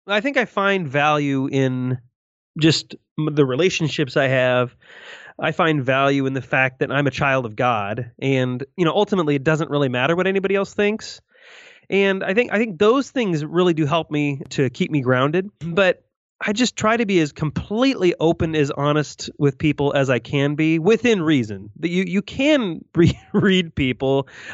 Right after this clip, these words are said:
in, in such a way they don't want you to talk, you know, about something too much or be too vulnerable. Then, then, then it can just get weird. But I, I'm, I'm try, I try to be as open as humanly possible, even when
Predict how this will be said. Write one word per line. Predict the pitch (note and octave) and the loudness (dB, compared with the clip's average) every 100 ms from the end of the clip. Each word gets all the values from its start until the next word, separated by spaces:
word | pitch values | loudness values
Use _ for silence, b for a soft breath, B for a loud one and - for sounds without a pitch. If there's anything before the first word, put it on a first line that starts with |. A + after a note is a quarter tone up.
| C#3+ | -2
in, | D#3 D3+ | 0 0
in | D3+ | -2
such | C#3+ D3+ | -2 -2
a | D3 | 0
way | C3+ | 0
they | |
don't | C3 C3 | 2 0
want | C#3 C#3 | 0 -2
you | B2 | -2
to | |
talk, | A#2 D3+ B2+ - - _ _ | -2 0 0 -2 -20 _ _
you | C#3 | -2
know, | A2+ G#2+ - | 0 -2 -4
about | B2 C3 - | 0 2 2
something | C3+ A#2+ A2+ | 0 0 -2
too | - D#3+ | 2 2
much | G2 F#2+ - - B B B B | 4 0 -4 -18 B B B B
or | - A#2 A2+ | -2 2 2
be | A2+ A2+ | 0 -2
too | - G#3 A#2+ | 2 2 2
vulnerable. | G2 F#2+ - - - B B B B B B - | -2 -8 -8 -8 -8 B B B B B B 0
Then, | C3+ C3+ | 0 2
then, | D3+ | 2
then | D#3 | 2
it | D3+ | 2
can | C#3+ | 0
just | B2 A#2 | -2 -2
get | A#2+ | -2
weird. | A2+ A#2+ F#2+ G2 | 2 2 0 0
But | F3+ | 2
I, | F#3+ | 2
I'm, | G3+ G3 | 0 -2
I'm | G3 | -4
try, | - - A3 A3 | -6 -2 2 2
I | F3 | 0
try | - A#3 C4 D#4+ | -2 -2 2 2
to | F#3+ | 0
be | D#3 D3 | 0 0
as | C#3 C3+ - | -2 -4 0
open | G3+ A#3+ A3 E3+ | 0 2 0 0
as | C#3 B2+ | -4 -6
humanly | - F#3+ F#3 E3 C#3 | -2 0 0 0 -2
possible, | - D3 D#3 - C#3+ C3 | -2 0 0 0 0 0
even | F3+ B3 E4 D4+ G3 | 2 2 4 2 2
when | E3+ D#3 D#3 E3 | 2 2 0 -4